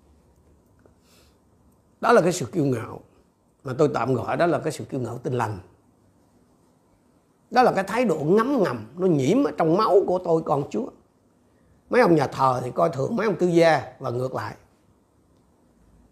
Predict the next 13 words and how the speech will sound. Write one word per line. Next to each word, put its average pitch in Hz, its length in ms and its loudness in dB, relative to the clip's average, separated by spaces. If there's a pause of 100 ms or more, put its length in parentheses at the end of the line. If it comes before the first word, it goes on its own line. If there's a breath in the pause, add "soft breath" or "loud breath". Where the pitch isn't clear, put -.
(160)
Mấy 247 100 6
ông 226 100 8
ngũ 185 120 6
tuần, 160 280 4
a 180 140 4
rê 185 340 6
thì 147 140 -4
xem 170 280 0
thường 143 220 0
mấy 214 120 0
người 160 160 2
tin 170 260 -2
Chúa, 269 220 4